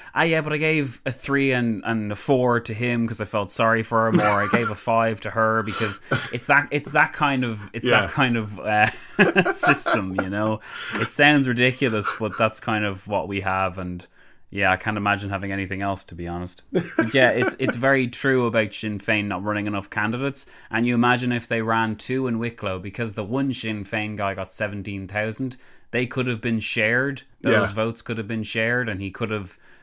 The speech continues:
Speaker 1: like, maybe not necessarily gotten his guy elected, but he could have been a lot closer. Who knows what could have
Speaker 2: Yeah.
Speaker 1: happened, but certainly
Speaker 2: Yeah.
Speaker 1: there was far more first preferences to play for with Sinn Féin than normally.
Speaker 2: Yeah. Okay, so the,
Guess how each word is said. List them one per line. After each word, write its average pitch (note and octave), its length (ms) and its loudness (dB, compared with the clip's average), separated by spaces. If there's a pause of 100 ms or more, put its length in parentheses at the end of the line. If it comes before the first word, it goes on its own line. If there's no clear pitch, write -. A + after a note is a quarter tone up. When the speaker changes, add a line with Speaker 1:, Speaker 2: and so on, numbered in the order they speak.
(220)
Speaker 1:
like, F#2+ 480 -2
maybe A2+ 400 0
not G#2+ 220 0
necessarily A2+ 760 2
gotten A2+ 320 0
his A#2 180 -4
guy A#2 240 2
elected, A#2+ 440 -2
but G2 100 -6
he G2 80 -4
could G#2+ 180 -6
have G#2 120 -6
been G#2 120 -4
a G2+ 60 0
lot G2 240 -2
closer. A2 540 -2 (180)
Who G3 140 0
knows F#3+ 260 4
what C#3+ 140 -2
could A#2 100 -2
have A2+ 80 4
Speaker 2:
Yeah. A#2 100 6
Speaker 1:
happened, F#2+ 360 0
but A2 160 -8
certainly G#2+ 340 2
Speaker 2:
Yeah. A#2+ 60 -4
Speaker 1:
there A2+ 160 2
was A2 240 -4 (320)
far B2+ 320 4
more A#2 520 4
first - 360 -2
preferences G#2+ 800 -2 (360)
to G#2 240 0
play B2 360 -2
for G#2 300 -2
with F#2+ 160 -8
Sinn G2+ 240 -4
Féin G2+ 300 -4
than F#2 340 -6
normally. G#2 640 -4 (140)
Speaker 2:
Yeah. A2+ 260 0 (220)
Okay, E3 240 0
so E3 160 -2
the, C#3 160 0